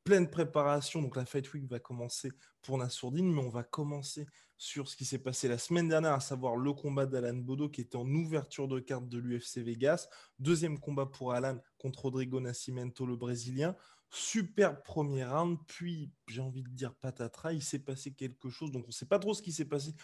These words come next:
tu vas peut-être nous en dire plus. Et donc là aujourd'hui, Alan qui est donc sur deux combats à l'U F C, malheureusement deux défaites, et on attendait beaucoup de ce deuxième combat.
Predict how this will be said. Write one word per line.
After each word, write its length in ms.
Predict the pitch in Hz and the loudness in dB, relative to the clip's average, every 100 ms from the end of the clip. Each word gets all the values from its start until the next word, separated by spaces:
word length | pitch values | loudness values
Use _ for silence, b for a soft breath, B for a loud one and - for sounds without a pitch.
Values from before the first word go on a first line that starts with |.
| B | B
tu 100 | - | -2
vas 40 | 135 | 0
peut-être 260 | 135 170 | 4 4
nous 160 | 170 143 | 4 2
en 80 | 143 | 0
dire 200 | 127 110 | -2 -6
plus. 460 | - 175 214 - - B B B | -6 -2 -2 -4 -12 B B B
Et 60 | 127 | -2
donc 180 | 131 160 | 0 2
là 100 | 170 | 2
aujourd'hui, 460 | 147 131 123 143 | 2 -2 -2 0
Alan 260 | 127 135 143 | 2 0 -2
qui 140 | 139 | -4
est 20 | |
donc 220 | 120 123 - | -4 -6 -8
sur 180 | 107 | -10
deux 140 | 107 127 | -6 -6
combats 340 | - 131 123 | -4 -4 -2
à 40 | 123 | -2
l'U 160 | 117 | -2
F 40 | 113 | -2
C, 140 | - | 0
malheureusement 800 | 160 147 151 151 139 135 139 135 | 2 4 4 4 2 0 -2 -2
deux 180 | 123 127 | -2 -2
défaites, 440 | 123 120 - 170 | 0 -2 -2 -2
et 20 | 147 | -2
on 120 | 123 | -2
attendait 360 | 113 123 120 | -2 -4 -2
beaucoup 440 | 113 113 139 139 170 | -2 0 -2 -2 -8
de 140 | 165 | -8
ce 140 | - 135 | -4 -4
deuxième 380 | 123 120 117 | -2 -4 -8
combat. 280 | - 101 92 | -8 -12 -12